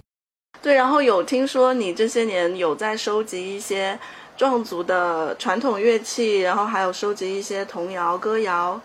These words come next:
而且你自己也会做很多的一些自然乐器，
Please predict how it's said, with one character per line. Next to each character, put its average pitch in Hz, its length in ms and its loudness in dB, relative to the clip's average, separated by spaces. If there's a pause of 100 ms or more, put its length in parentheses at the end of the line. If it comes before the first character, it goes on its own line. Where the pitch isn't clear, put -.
而 202 100 -4
且 202 140 -4
你 180 140 -6
自 262 200 -8
己 233 100 -4
也 156 80 4
会 196 180 -2
做 202 260 2
很 240 160 -6
多 185 180 -2
的 185 120 -2
一 185 100 -4
些 202 260 -2
自 196 120 -6
然 190 220 -2
乐 214 200 -2
器， - 360 -6